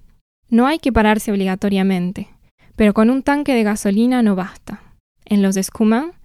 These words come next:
hay una gasolinera en la que, presentando una tarjeta, no se pagan impuestos.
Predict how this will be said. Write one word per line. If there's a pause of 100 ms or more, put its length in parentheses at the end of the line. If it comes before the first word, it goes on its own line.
(320)
hay
una
gasolinera (200)
en
la
que, (180)
presentando
una
tarjeta, (440)
no
se
pagan
impuestos.